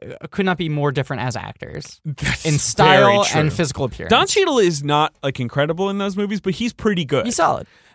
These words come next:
Speaker 2: And I actually liked him a lot in Age of Ultron.
Speaker 1: Yeah, I
Speaker 2: I
Speaker 1: did
Speaker 2: feel
Speaker 1: too.
Speaker 2: like Don Cheadle just figured out how to be that kind of funny.
Speaker 1: Yeah.
Speaker 2: You know, like, you know, after a long and wonderful career in which he's very funny in movies like Boogie Nights.
Speaker 1: Yeah.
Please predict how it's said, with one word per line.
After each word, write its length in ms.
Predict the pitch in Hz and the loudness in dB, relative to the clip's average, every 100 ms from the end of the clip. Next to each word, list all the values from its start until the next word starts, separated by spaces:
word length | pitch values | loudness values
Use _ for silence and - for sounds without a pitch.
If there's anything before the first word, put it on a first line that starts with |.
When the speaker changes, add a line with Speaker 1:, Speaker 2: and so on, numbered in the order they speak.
| _ - | _ 0
Speaker 2:
And 420 | 151 143 139 131 | 2 2 -2 -4
I 120 | - 156 | 0 2
actually 280 | 165 180 | 2 -2
liked 240 | 143 131 - | 0 -2 -2
him 80 | 127 | -4
a 40 | |
lot 180 | 107 95 | -4 -4
in 200 | 95 85 | -6 -10
Age 180 | - 95 | -10 -10
of 80 | 92 | -10
Ultron. 420 | 90 - - - - _ _ _ _ _ _ - | -12 -12 -14 -14 -20 _ _ _ _ _ _ -4
Speaker 1:
Yeah, 100 | 480 | 0
I 20 | |
Speaker 2:
I 20 | |
Speaker 1:
did 60 | 453 | 4
Speaker 2:
feel 80 | 508 | 4
Speaker 1:
too. 60 | |
Speaker 2:
like 100 | 508 | 4
Don 200 | - 285 277 | 2 -2 -2
Cheadle 260 | - 240 | -2 -2
just 260 | 185 180 - | -2 -4 -2
figured 300 | 180 160 147 | -4 -2 0
out 220 | 131 131 | 0 0
how 180 | 135 127 | 0 0
to 80 | 120 | 0
be 260 | 120 117 | -2 -4
that 280 | 101 110 92 - _ | -4 -4 -6 -12 _
kind 240 | - 147 | -6 -4
of 60 | 147 | -6
funny. 340 | - 156 165 170 _ _ _ - | -8 -8 -8 -10 _ _ _ -8
Speaker 1:
Yeah. 240 | 226 320 - _ | -6 -6 -8 _
Speaker 2:
You 140 | 160 180 | 0 2
know, 160 | 185 | 4
like, 140 | 190 151 | 2 2
you 60 | |
know, 40 | 185 | 2
after 340 | 175 180 208 180 | 2 2 4 4
a 60 | |
long 420 | 156 131 139 151 147 | 2 2 4 4 2
and 160 | 117 | -2
wonderful 420 | 107 120 131 131 | -2 -2 -2 -4
career 400 | 127 135 113 120 | -8 -6 -4 -2
in 200 | 131 139 | -2 -2
which 140 | 135 - | -4 -4
he's 180 | 143 117 | -6 -4
very 240 | 123 127 | -2 -2
funny 240 | - 123 | -2 -2
in 80 | 120 | -2
movies 260 | 113 110 113 | -2 -4 -4
like 160 | 107 | -6
Boogie 240 | - 107 113 | -6 -6 -4
Nights. 500 | 110 110 110 - - | -4 -6 -8 -12 -10
Speaker 1:
Yeah. 180 | 156 | -8